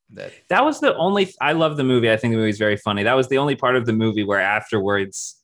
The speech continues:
Speaker 2: I, me and the other pe-, people we watched with was like, "Yeah, no, no, that was cool." But then also, like, she was kind of a dick for the way that she was going about, like, withholding that information, giving that information.
Speaker 1: Yeah. I guess he was
Speaker 2: But
Speaker 1: trying to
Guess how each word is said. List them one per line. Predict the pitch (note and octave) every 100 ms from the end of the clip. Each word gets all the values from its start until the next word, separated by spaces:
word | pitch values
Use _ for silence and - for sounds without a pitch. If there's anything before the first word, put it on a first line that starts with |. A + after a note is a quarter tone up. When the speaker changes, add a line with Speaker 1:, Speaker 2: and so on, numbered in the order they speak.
| _ _ _ -
Speaker 2:
I, | - - - _ -
me | G#2
and | B2
the | B2+
other | A2+
pe-, | A#2 A2+ -
people | - A2+
we | G#2+
watched | F#2+ F#2+
with | G2+ G2 -
was | A#2
like, |
"Yeah, | G#3+ C#4
no, | B3+
no, | A#3
that | G#3+
was | G3+ -
cool." | G#3 F#3+
But | C3
then | C#3
also, | C3 B2 C3+
like, | A2 - _ _ _ _ _
she | -
was | D#4
kind | D4
of | D#4+
a | -
dick | - A#3 - - -
for | - C#3 C#3+
the |
way | C3+ C#3+
that | D3 A#2+
she | -
was | C3+ A#2
going | A#2 D#3 D3+
about, | C#3+ C3+ C3
like, | C3 B2
withholding | D3+ C#3+ E3 E3
that | D#3 D3+
information, | D3+ D#3 D#3 D#3+ - D#3 D3+
giving | A#2 C3+ D3
that | C#3 C#3
information. | C#3 C#3+ C#3 C#3 C#3+ - C#3+
Speaker 1:
Yeah. | C#3 C#3 - _ _ _ _ _ _ _
I | B2
guess | B2+ B2
he | D3
was | D3
Speaker 2:
But | A#2
Speaker 1:
trying | C3+
to | A#2+